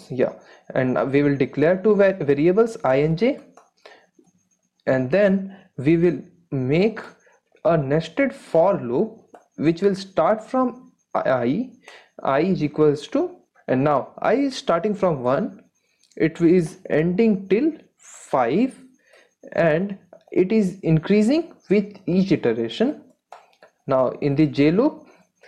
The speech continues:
it is also starting from one, but the logic is it should end before or e-, when it is equals to I.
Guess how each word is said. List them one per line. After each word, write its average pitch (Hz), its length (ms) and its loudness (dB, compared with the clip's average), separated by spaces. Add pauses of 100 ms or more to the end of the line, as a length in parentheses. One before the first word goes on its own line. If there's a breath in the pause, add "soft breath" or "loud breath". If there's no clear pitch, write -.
(180 loud breath)
it 240 220 0
is 247 160 2
also 196 340 0
starting 160 440 -2
from 123 280 -2
one, 165 400 -2 (300 soft breath)
but 127 320 -2
the 127 120 4
logic 147 460 0
is 226 360 0
it 147 340 0
should 220 400 0 (100)
end 165 340 0 (380)
before 190 560 2 (880 loud breath)
or 269 260 2
e-, 185 100 2
when 196 400 0
it 185 120 2
is 240 140 2
equals 170 420 0
to 294 320 -2
I. - 240 -2